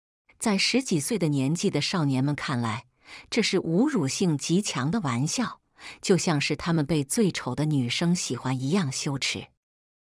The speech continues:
我本以为我被我母亲打压削弱着，早已没有了自尊心，但当他们开起这样的玩笑，我还是很不好受。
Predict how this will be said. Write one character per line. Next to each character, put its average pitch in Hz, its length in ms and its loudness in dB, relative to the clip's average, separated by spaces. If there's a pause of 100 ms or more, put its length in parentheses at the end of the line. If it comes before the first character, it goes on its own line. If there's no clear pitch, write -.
(320)
我 190 120 4
本 185 240 4
以 170 120 2
为 135 360 -4 (440)
我 190 120 4
被 233 160 6
我 196 140 4
母 170 240 4
亲 196 320 0 (240)
打 135 220 0
压 175 180 2
削 190 240 0
弱 185 180 2
着， 143 220 -2 (240)
早 180 260 2
已 185 160 2
没 143 220 2
有 202 160 0
了 131 100 -2
自 165 220 -4
尊 170 220 0
心， 208 340 0 (400)
但 262 180 2
当 254 160 2
他 254 140 0
们 254 100 4
开 240 280 -4
起 - 180 -4
这 - 160 0
样 247 160 0
的 135 120 -2
玩 120 220 -2
笑， - 360 -2 (460)
我 180 100 2
还 170 200 -2
是 220 140 0
很 127 260 -2
不 220 120 -2
好 - 240 -4
受。 - 320 -4